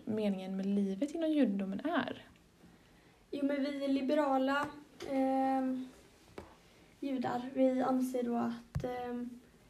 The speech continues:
Speaker 2: ja, men det är den här kapaciteten, att man ska kunna använda den kapaciteten och den förmågan som vi är födda med,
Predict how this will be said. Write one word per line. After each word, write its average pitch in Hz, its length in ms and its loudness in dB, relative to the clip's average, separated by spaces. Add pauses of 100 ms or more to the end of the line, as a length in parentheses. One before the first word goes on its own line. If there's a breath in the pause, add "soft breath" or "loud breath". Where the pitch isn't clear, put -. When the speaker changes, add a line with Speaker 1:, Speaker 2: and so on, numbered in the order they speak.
(1120 soft breath)
Speaker 2:
ja, 269 80 0
men 269 160 8
det 277 120 6
är 277 60 8
den 285 100 6
här 247 260 2
kapaciteten, 262 1400 2
att 262 100 -4
man 254 100 0
ska 254 160 -2
kunna 247 340 0 (200)
använda 254 420 4
den 247 180 2
kapaciteten 254 920 0
och 240 80 2
den 233 160 2
förmågan 247 680 2
som 240 160 0
vi 233 80 4
är 233 40 2
födda 247 420 -2
med, 254 400 0